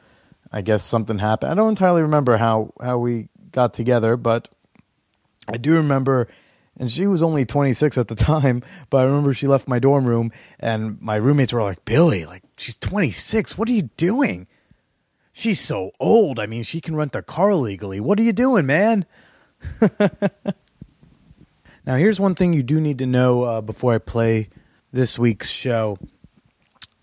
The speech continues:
I sat down with Jess for about an hour and a half. Some solid gold. Uh, <laughs> it was a really fun,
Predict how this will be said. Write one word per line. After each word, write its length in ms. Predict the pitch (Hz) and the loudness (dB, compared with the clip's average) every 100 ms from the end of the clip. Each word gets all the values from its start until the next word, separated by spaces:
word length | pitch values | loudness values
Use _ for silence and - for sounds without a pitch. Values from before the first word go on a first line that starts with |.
| _ - | _ -2
I 100 | 170 | 0
sat 240 | - 220 | 2 0
down 220 | 170 131 | 2 0
with 120 | 110 95 | 0 -4
Jess 540 | 113 104 98 - - - _ _ _ | -2 -2 -2 -6 -8 -12 _ _ _
for 240 | - 120 | -4 0
about 460 | 110 104 113 110 104 | 2 4 4 2 0
an 100 | 113 - | -4 -2
hour 340 | 113 120 117 | 0 -2 -2
and 140 | 107 | -2
a 80 | 98 | -4
half. 600 | 90 104 98 - - - _ _ _ _ _ _ _ _ _ _ _ _ _ _ | -4 -4 -6 -8 -18 -20 _ _ _ _ _ _ _ _ _ _ _ _ _ _
Some 280 | - 185 190 | -4 -2 0
solid 640 | - 220 185 160 123 107 | 0 0 0 -2 -2 -4
gold. 540 | - 120 101 92 104 - | 2 2 2 -4 -12 -6
Uh, 600 | 127 117 113 - 139 104 | 0 2 2 2 2 0
<laughs> 680 | _ _ _ _ _ _ | _ _ _ _ _ _
it 40 | - | -4
was 120 | 156 | 2
a 60 | 165 | 4
really 380 | 160 180 165 | 6 4 2
fun, 480 | 147 - 139 131 120 | -2 -2 -2 -2 -6